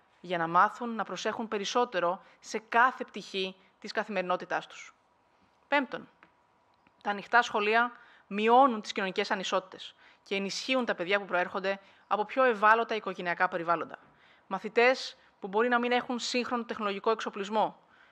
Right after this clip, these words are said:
μαθητές που μπορεί να βιώνουν ένταση στο οικογενειακό τους περιβάλλον, μαθητές των μικρότερων κυρίως τάξεων που δεν έχουν οικογενειακή καθοδήγηση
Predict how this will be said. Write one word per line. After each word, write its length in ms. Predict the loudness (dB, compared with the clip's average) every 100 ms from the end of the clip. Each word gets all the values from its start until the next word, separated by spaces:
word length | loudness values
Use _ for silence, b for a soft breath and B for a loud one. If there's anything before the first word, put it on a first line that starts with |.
| b
μαθητές 560 | -6 -4 0 2 2 -2
που 80 |
μπορεί 200 | -4 0
να 100 | 2
βιώνουν 340 | 2 0 -2 0
ένταση 360 | 0 2 0 -2
στο 100 | -8
οικογενειακό 400 | -6 -4 -4 -6
τους 120 | -6
περιβάλλον, 580 | -4 4 4 4 -4 -14 b b b b
μαθητές 540 | -6 -6 -2 0 0
των 140 | -2 -6
μικρότερων 600 | -2 6 6 6 0 -2
κυρίως 300 | -4 -4 -2
τάξεων 580 | 0 0 -2 -4 -4 -10 b b b
που 100 | -12
δεν 240 | 0 2 4
έχουν 220 | 0 -2
οικογενειακή 500 | -4 -6 -4 -6 -6
καθοδήγηση 840 | -6 -6 -4 -6 -6 -8 -8 -10